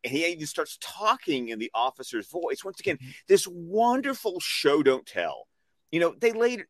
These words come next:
Speaker 1: yeah, do they later explain Parasite's powers? Yeah, but they didn't need to because they just showed us him using his powers and how he, he was, uh, how he was kind of out of it, and then he wakes up, and then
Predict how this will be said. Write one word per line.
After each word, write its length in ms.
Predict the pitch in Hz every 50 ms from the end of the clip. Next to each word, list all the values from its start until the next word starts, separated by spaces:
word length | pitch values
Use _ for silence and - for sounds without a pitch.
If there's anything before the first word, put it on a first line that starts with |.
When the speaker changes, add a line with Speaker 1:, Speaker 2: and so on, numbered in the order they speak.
| _
Speaker 1:
yeah, 320 | 156 175 220 214 208 208 208
do 120 | 170 190
they 100 | 180 170
later 260 | 151 156 165 170 170
explain 540 | 156 143 - - - _ 117 117 117 117 110
Parasite's 460 | - - 104 107 107 101 101 98 - _
powers? 400 | - 87 85 87 92 92 92 87
Yeah, 80 | 120 127
but 120 | 107 170 165
they 80 | 202
didn't 200 | - 214 226 - _ -
need 360 | 170 190 220 226 233 220 165 -
to 220 | 196 202 156 160
because 280 | 143 131 156 170 185 151
they 100 | 196 190
just 220 | 151 196 190 -
showed 680 | - - - - - - 175 175 196 208 214 208 180
us 340 | 180 170 165 - - - - - _ _ _ _ _ _ _ _ _ _ _ _
him 260 | 170 170 170 165 160
using 460 | 143 131 143 175 214 233 196 196 170
his 100 | 143 135
powers 600 | - - - 98 90 87 90 85 71 71 76 - 107
and 160 | 107 107 101
how 320 | - 110 107 110 120 117
he, 360 | 104 117 120 120 120 117 - _ _ - - _ _ _ _
he 220 | - 107 110 110 107
was, 580 | 101 95 98 104 101 95 92 90 - - - - - -
uh, 100 | 113 104
how 120 | - 92 92
he 60 | 92
was 100 | 92 87
kind 180 | - - 107 104
of 140 | 92 82 - _ -
out 200 | 82 92 117 123
of 120 | 120 98 92
it, 100 | 85 71
and 100 | 78 82
then 80 | 80
he 60 | 73
wakes 420 | 67 64 73 82 82 - - - -
up, 380 | 139 135 131 110 92 - -
and 180 | 80 78 78 78
then 260 | 90 90 90 90 80